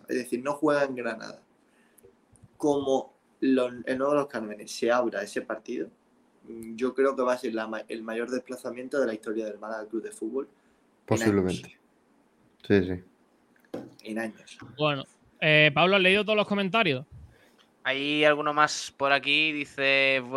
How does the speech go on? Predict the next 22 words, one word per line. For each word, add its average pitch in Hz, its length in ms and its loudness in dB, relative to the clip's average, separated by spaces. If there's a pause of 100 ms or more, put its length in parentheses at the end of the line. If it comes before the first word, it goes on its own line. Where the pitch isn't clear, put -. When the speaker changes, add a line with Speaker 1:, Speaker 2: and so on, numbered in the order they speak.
Speaker 4:
eh, 127 360 2
Clement, 135 720 -2
eh, 120 320 4
"Obviamente 139 880 2 (680)
tocaba 127 380 8
que 151 120 -2
se 147 100 2
despida 135 320 4
Luis 135 160 -2
Muñoz, 143 360 0
es 113 100 -6
lo 131 100 0
normal 135 320 0
y 156 60 -2
respetuoso, 139 640 -2
tan 123 180 -2
básico 143 300 0
como 127 240 -2
buenos 131 240 0
días 165 260 4
y 135 60 -2
gracias". - 580 -2